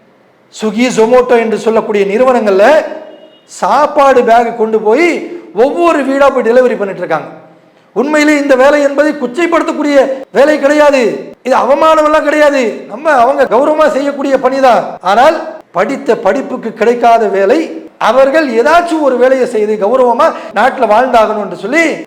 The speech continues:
செய்யக்கூடியதா பாக்குறோமா இல்லையா? அப்ப இப்படி படித்தவர்கள், திறமைசாலியாக இருக்கக்கூடியவர்களுக்கு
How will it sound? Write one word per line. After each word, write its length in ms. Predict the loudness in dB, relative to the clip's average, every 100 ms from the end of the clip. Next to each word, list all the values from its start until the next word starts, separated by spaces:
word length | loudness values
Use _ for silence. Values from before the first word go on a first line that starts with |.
| -12
செய்யக்கூடியதா 600 | -8 -6 -6 -4 0 0 0
பாக்குறோமா 360 | -4 -2 -2
இல்லையா? 460 | -2 0 2 2 2 -4 -16 -20 -20 _
அப்ப 140 | -2 -2
இப்படி 380 | -2 0 2 2
படித்தவர்கள், 800 | 0 -2 0 0 2 0 -2 -6 -16 -20 -20 _ _ 0
திறமைசாலியாக 800 | 2 2 0 2 2 4 2
இருக்கக்கூடியவர்களுக்கு 840 | 2 -2 -2 -2 -2 -2 -2 0